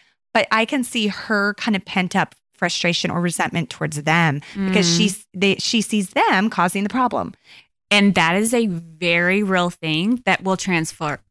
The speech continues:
Speaker 2: transfer into adult years.
Speaker 1: Yes. And it, it's a roadblock for their friendship,
Speaker 2: Oh my
Speaker 1: for their
Speaker 2: gosh.
Speaker 1: foundation. And I can
Speaker 2: Yes.
Speaker 1: already see that 'cause they have
Speaker 2: Ugh.
Speaker 1: other frustrations towards each other, but I can see, like, the rooted things.
Speaker 2: Oh,
Speaker 1: So I'm like, "Oh,
Speaker 2: Evie.
Speaker 1: we've gotta shake that off." Like,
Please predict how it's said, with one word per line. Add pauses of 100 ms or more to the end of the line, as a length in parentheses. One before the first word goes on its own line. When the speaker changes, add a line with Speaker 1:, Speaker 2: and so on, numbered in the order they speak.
Speaker 2:
transfer (100)
into
adult
years.
Speaker 1:
Yes.
And
it,
it's
a
roadblock
for
their
friendship,
Speaker 2:
Oh
my
Speaker 1:
for
their
Speaker 2:
gosh.
Speaker 1:
foundation.
And
I
can
Speaker 2:
Yes.
Speaker 1:
already
see
that (100)
'cause
they
have
Speaker 2:
Ugh.
Speaker 1:
other
frustrations
towards
each
other,
but
I
can
see,
like,
the
rooted
things. (180)
Speaker 2:
Oh,
Speaker 1:
So
I'm
like, (140)
"Oh,
Speaker 2:
Evie.
Speaker 1:
we've
gotta
shake
that
off."
Like,